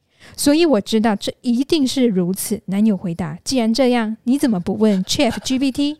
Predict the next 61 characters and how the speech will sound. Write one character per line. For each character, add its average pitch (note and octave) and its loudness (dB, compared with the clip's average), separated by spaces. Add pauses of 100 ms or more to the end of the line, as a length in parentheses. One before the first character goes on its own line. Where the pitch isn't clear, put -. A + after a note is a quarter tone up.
如 C#4 4
果 D4+ 6
自 C#4+ 0
己 B3 0
的 G3+ 2
男 G3 0
友 A#3 2
贴 C4+ 0
出 C4+ -2
这 C#4 -2
样 A3 0
东 B3+ -2
西， C4+ -2 (240)
你 A3+ 4 (100)
应 E4 -4
该 E4+ 0
要 E4 2
怎 F#3+ -2
么 E3 -2
对 G#3 0
应？ G#3 -2 (240)
用 B3 4
Chat A3+ -2
G A#3+ -2
P A#3+ 2
T A#3+ 0
进 A#3+ 0
行 F3 -2
交 C4 2
谈， G#3+ -2
真 D#4+ -4
的 E4 0
需 A3 -2
要 G3+ 0
这 G3 0
般 F#3 -2
责 F3 -4
骂 A3+ 2
吗？” G#3 -2 (1000)
结 D4 2
果 C#4+ 4
呢， G#3+ 0
这 D#4 -2
个 D4 0
争 D4 -2
执 F#3 -4
居 A#3+ -2
然 A#3 4
是 A#3+ 0
质 G#3 -2
疑 A3 0
对 B3+ 0
方 A3+ 0
用 G#3+ 2
Chat G#3+ -2
G A3 -4
P G#3+ 0
T A#3 0
来 F#3 -2
聊 E3 -2
天， A3+ 2